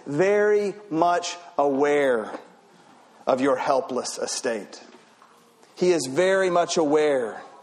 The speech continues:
of the suffering that you perhaps have been walking through. He's very much aware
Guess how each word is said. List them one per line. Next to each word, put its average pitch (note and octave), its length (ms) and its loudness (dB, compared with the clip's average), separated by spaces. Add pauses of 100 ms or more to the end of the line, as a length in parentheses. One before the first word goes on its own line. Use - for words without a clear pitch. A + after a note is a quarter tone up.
(380)
of C3 320 0
the C3+ 200 -2 (140)
suffering D3 720 -2
that C3 120 0
you C3+ 400 -2 (300)
perhaps D3 500 0
have C#3 160 0
been B2+ 200 0
walking C3+ 460 0
through. A2 440 -2 (580)
He's D#3+ 220 0
very F#3 300 2
much F3+ 260 0
aware D3+ 640 0